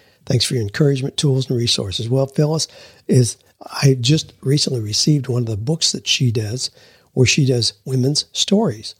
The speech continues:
a compilation of women's stories, to give them the, the thrill of being published and also just the, the thrill of helping, having somebody help them along in their road to a new life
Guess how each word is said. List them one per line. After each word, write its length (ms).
a 40
compilation 600
of 80
women's 300
stories, 540
to 80
give 220
them 240
the, 180
the 80
thrill 460
of 200
being 320
published 720
and 120
also 540
just 280
the, 240
the 300
thrill 280
of 160
helping, 640
having 320
somebody 300
help 260
them 140
along 440
in 140
their 140
road 420
to 280
a 80
new 260
life 400